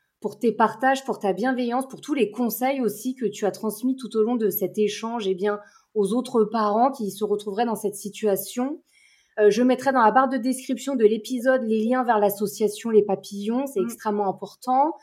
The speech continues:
Speaker 1: N'hésitez pas à rentrer en contact avec eux si vous souhaitez faire en sorte, eh bien, de mettre en place des, des boîtes aux lettres, et cetera, dans vos communes, dans les écoles, et cetera. Et puis, euh, et puis au plaisir de, de te réinviter prochainement, Christelle, sur Lumineuse.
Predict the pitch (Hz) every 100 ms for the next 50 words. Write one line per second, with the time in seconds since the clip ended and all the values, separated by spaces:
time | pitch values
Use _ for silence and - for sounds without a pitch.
0 | _ - - 240 226 247 254 269 240 208
1 | 254 277 262 254 254 247 240 214 226 262
2 | 262 254 190 202 202 233 214 247 240 208
3 | 202 202 247 233 208 208 196 202 202 202
4 | 190 226 226 190 185 180 - - _ 185
5 | 220 202 226 240 226 240 240 214 220 220
6 | 220 214 196 175 180 233 233 254 262 226
7 | 185 175 202 208 - 247 233 208 - 196
8 | 196 185 202 220 285 - _ _ _ _
9 | _ 208 208 - 240 247 226 202 185 170
10 | - 214 - 220 208 262 269 233 269 254
11 | 214 208 190 190 185 196 214 208 262 254
12 | 226 233 262 262 247 214 233 214 233 240
13 | 226 - 240 240 - 196 214 220 208 208
14 | 226